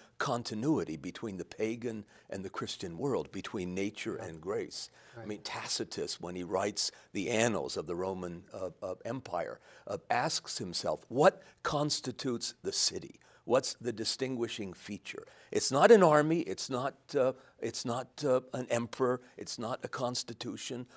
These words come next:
Speaker 1: or wise laws. It is rather the temple of the gods. And Christianity builds over that temple, perfects it, you know, consummates it, and places at the center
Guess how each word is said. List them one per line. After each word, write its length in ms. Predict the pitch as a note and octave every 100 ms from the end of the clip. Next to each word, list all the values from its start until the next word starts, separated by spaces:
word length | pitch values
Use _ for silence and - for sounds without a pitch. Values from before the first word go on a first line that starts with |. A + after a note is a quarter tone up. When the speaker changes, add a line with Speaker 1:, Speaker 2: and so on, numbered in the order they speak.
| -
Speaker 1:
or 180 | G#2 F#2+
wise 500 | F#2 G2+ A2 A2 -
laws. 520 | G#2+ G2 G2 G2 - - - -
It 160 | - A#2
is 140 | G#2+
rather 380 | G2 A2 A#2+ B2
the 200 | - A2+
temple 640 | - - C#3+ - C#3 C#3 C#3 - -
of 180 | G#2+
the 60 | A2
gods. 640 | A#2 G#2 D#2+ - - - _ _ - - -
And 180 | B2+
Christianity 640 | - A#3+ - F3+ G#3+ C#3+ A#2+
builds 600 | F#2 G2+ C4 C4+ D#3+ -
over 260 | A#2 F#2+ F#2
that 280 | F2+ E2+ - -
temple, 440 | G2+ F2 D#2+ D#2 - -
perfects 540 | A#2 - - - -
it, 220 | - A#1 - -
you 80 | E2+
know, 40 |
consummates 800 | - C3+ F3+ G#3+ - F#2 D#2+ D#2+ D3
it, 180 | D3+ - -
and 160 | A2+ A2+
places 560 | D3 F#3 - E3+ B2+ C#3+
at 180 | C3
the 100 | A#2+
center 540 | - - E3 F3+ D#3